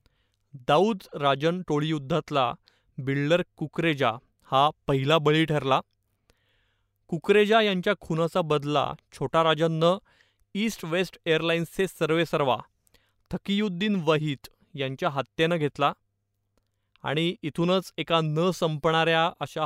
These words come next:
हत्यासत्रांना सुरुवात झाली, शूटआउट्सना सुरुवात झाली. यात सगळेच गँगस्टर्स आघाडीवर होते. दाऊद, राजन, शकील, गवळी आणि सालेम या सगळ्यांच्या इशाऱ्यांवरनं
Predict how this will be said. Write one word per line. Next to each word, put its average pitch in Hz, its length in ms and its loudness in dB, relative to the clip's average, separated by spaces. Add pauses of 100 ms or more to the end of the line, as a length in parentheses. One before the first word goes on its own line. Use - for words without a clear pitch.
हत्यासत्रांना 151 840 -4
सुरुवात 135 440 -4 (100)
झाली, 139 260 -6
शूटआउट्सना 151 680 -6
सुरुवात 139 280 -4
झाली. 131 360 -6 (760)
यात 156 120 4 (220)
सगळेच 175 300 2
गँगस्टर्स 175 600 0
आघाडीवर 147 440 0
होते. 147 400 0 (460)
दाऊद, 160 460 4
राजन, 156 520 2
शकील, 160 500 -6
गवळी 143 500 -2
आणि 143 180 -8
सालेम 131 560 -2
या 123 180 -4
सगळ्यांच्या 147 800 -4
इशाऱ्यांवरनं 139 760 -2